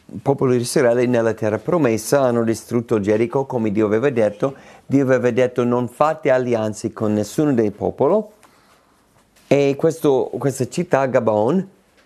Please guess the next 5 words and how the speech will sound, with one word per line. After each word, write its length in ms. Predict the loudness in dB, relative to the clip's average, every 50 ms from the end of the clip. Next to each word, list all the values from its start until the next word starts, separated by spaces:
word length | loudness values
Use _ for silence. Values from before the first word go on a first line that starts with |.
| _ -20 _ _ _
sapendo 500 | -12 -2 -2 -2 0 0 0 2 2 2
che 120 | 2 0 -2
stavano 460 | 0 0 0 0 0 0 0 -2 -2
distruggendo 680 | -2 -2 -4 -2 -4 -4 -2 0 0 0 2 0 -2
tutti, 560 | -2 0 0 0 0 0 0 -2 -2 -2 -2